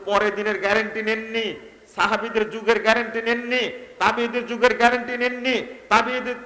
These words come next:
তাবিঈদের যুগের guarantee নেননি। রাসূল সাল্লাল্লাহু আলাইহি ওয়াসাল্লাম বলছেন, "মা আনা আলাইহিল ইয়াউমা, ও সাহাবীরা, আজকে আমি এবং মহ-, আমি মুহাম্মদ এবং সাহাবীরা যে পথে, আজকে,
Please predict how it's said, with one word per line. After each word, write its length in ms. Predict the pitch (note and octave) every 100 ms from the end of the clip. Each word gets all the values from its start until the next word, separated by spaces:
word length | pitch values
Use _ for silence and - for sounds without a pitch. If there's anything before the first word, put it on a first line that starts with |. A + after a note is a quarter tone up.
| - -
তাবিঈদের 500 | A#3 B3 A#3+ A#3+ A#3+
যুগের 240 | B3 A#3
guarantee 440 | G#3 A#3 A#3+ B3 A#3+
নেননি। 440 | A#3+ A#3+ A#3+ F3 - - - - _ _ _
রাসূল 300 | - - A3+
সাল্লাল্লাহু 560 | A3 A#3 A3+ A#3 A#3+ A3+
আলাইহি 320 | A3+ A#3 A#3+
ওয়াসাল্লাম 460 | A#3+ A#3+ A#3+ A#3+ A#3+
বলছেন, 380 | A#3+ A#3 B3 B3 - - - - - - _ -
"মা 200 | G3 A3+
আনা 180 | A#3 A#3
আলাইহিল 760 | A#3 A#3+ A#3+ A#3 A#3+ A#3 G#3+
ইয়াউমা, 540 | E4 F4 C4+ G3 C#3+ - - - - -
ও 80 | B3+ F4 G4+ -
সাহাবীরা, 680 | C#4+ C#4+ C4 B3 A3 D#3+ - - - -
আজকে 680 | D3+ A3 - - - A#3 A3
আমি 320 | G3+ G3+ G#3+ A3+
এবং 480 | G#3+ G#3+ G#3 G3+ G3+
মহ-, 180 | G3 F#3 -
আমি 300 | F#3 G#3 G#3+
মুহাম্মদ 580 | G#3 G3 G#3 G3+ G3+ G3+
এবং 200 | G3+ F#3+
সাহাবীরা 520 | - F#3 F3+ F3+ G3
যে 160 | F#3+ F#3
পথে, 220 | F3 - D#3+ -
আজকে, 640 | G3+ - - F#3+ - -